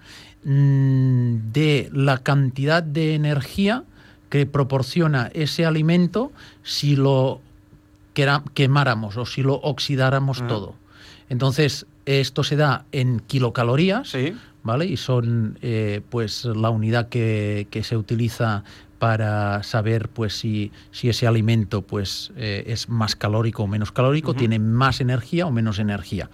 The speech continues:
Speaker 1: ¿Qué nos dice un poco? Bueno, pues, eh, si por cada cien gramos, porque eso se expresa en cien gramos, o si es un líquido, normalmente en cien mililitros, eh, por cien gramos,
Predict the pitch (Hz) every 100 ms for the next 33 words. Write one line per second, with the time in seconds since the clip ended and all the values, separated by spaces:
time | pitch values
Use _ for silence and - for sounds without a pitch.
0 | - - - - 156 170 156 175 - 170
1 | 160 156 185 151 190 - 117 120 175 -
2 | - - 131 113 - - 127 117 113 110
3 | - - 131 123 117 131 117 - 123 120
4 | 113 - 147 147 147 143 156 147 101 -
5 | 104 127 - 127 - 120 - 139 139 135
6 | 120 - 123 127 139 110 92 - - -
7 | - 113 123 110 113 117 135 131 110 107
8 | 110 107 113 123 107 104 117 110 120 123
9 | 156 147 101 - - - - - 135 117
10 | 120 101 - 135 139 143 107